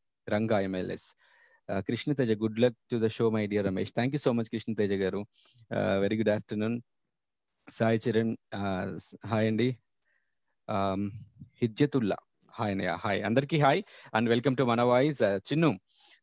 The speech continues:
so ఎవరికైనా, ఆమ్, ఆ, సినిమా హీరోయిన్స్ కి ఒక, చాలా మందికి రెండు నేమ్స్ ఉంటాయి. ఆ, వాళ్ళకి చిన్నప్పటి నుంచి ఒక నేమ్ ఉంటే తర్వాత స్క్రీన్ కోసం already ఒక హీరోయిన్ ఉంటేనో ఏదో ఇంకో పేరు మార్చేస్తారు.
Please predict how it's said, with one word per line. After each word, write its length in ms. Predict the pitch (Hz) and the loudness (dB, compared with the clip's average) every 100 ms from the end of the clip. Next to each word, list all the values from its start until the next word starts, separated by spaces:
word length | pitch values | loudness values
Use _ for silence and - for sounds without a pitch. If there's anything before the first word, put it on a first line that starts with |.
| - | 2
so 40 | |
ఎవరికైనా, 540 | 139 156 208 202 233 254 | 4 6 4 2 2 2
ఆమ్, 720 | 107 104 110 107 107 107 117 - _ _ 107 | 0 0 2 2 0 -2 -6 -12 _ _ -2
ఆ, 240 | 104 101 113 127 | 0 -2 -4 -6
సినిమా 400 | - 147 151 147 | -2 2 4 2
హీరోయిన్స్ 500 | 127 127 123 104 - | 2 0 0 -2 -6
కి 300 | 117 107 - | -6 -4 -6
ఒక, 220 | 110 117 - 131 | -6 -6 -2 2
చాలా 140 | 127 | 2
మందికి 360 | 135 131 127 147 | 2 0 -2 -2
రెండు 220 | 120 120 | 0 0
నేమ్స్ 260 | 120 120 107 | 0 0 -2
ఉంటాయి. 300 | 90 80 - _ - - - - | -4 -8 -10 _ -20 -20 -16 -6
ఆ, 260 | 101 98 98 - | -2 -2 -2 -2
వాళ్ళకి 360 | 117 120 113 - | 2 2 2 -4
చిన్నప్పటి 380 | 123 123 - 127 | 0 0 0 -4
నుంచి 160 | 120 | -4
ఒక 120 | 110 | -2
నేమ్ 200 | 113 110 | -2 -2
ఉంటే 160 | 110 127 | -2 -4
తర్వాత 360 | 127 110 110 113 | -2 -2 0 -2
స్క్రీన్ 460 | - - 147 147 | -4 0 0 2
కోసం 300 | 131 113 110 | 0 0 0
already 320 | 101 104 110 | -2 0 0
ఒక 120 | 107 113 | -2 -4
హీరోయిన్ 420 | 107 104 101 98 | -2 0 0 -2
ఉంటేనో 460 | 95 98 98 95 - - - - - 151 | -4 -4 -4 -6 -10 -18 -20 -20 -6 2
ఏదో 100 | 180 | 4
ఇంకో 200 | 156 139 | 2 2
పేరు 200 | 135 127 | 2 2
మార్చేస్తారు. 640 | 110 - 90 - - | 0 -2 -8 -8 -14